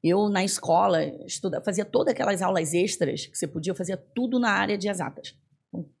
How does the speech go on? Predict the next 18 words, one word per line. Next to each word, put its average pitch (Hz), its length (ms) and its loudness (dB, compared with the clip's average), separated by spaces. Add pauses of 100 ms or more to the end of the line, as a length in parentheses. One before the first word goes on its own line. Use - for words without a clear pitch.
(480)
física, 160 460 4
matemática, 156 760 -2
era 156 80 -2
alucinado. 156 420 -6
E 156 40 -2
aí, 160 80 -4
quando 185 160 -8
eu 190 60 -8
fui 202 80 -6
pros - 80 -14
Estados 165 200 -2
Unidos, 170 220 -4
eles 165 120 -8
fizeram 170 200 -2
um 170 40 -2
encontro 156 340 -4
do 156 100 -6
currículo, 147 540 -6